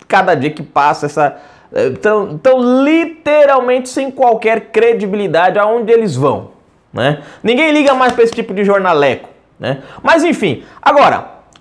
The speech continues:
vamos lá. Mas eu falei, é verdade, Bolsonaro ano passado não andou no Nordeste. Por que que ele foi agora?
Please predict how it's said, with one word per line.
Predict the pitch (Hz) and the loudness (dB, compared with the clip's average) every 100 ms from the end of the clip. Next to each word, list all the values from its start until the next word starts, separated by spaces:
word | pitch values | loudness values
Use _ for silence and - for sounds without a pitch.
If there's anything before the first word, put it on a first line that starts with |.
| _ _ | _ _
vamos | - 269 262 | 0 0 2
lá. | 117 - | -2 -2
Mas | 302 | -2
eu | 302 | 0
falei, | 302 185 - - | 2 0 -2 -4
é | 170 | 0
verdade, | 156 220 269 208 | 0 0 0 0
Bolsonaro | 110 117 127 185 156 143 175 | -2 -6 -4 -4 0 0 0
ano | 220 | -4
passado | 262 294 294 233 247 | -4 -4 -2 -2 -2
não | 311 | -4
andou | 339 381 | -2 -2
no | 392 | -2
Nordeste. | 403 440 311 226 196 | -2 0 0 0 0
Por | |
que | 349 | -2
que | 330 | 0
ele | |
foi | - 240 | 0 0
agora? | 208 117 95 | 0 -2 -4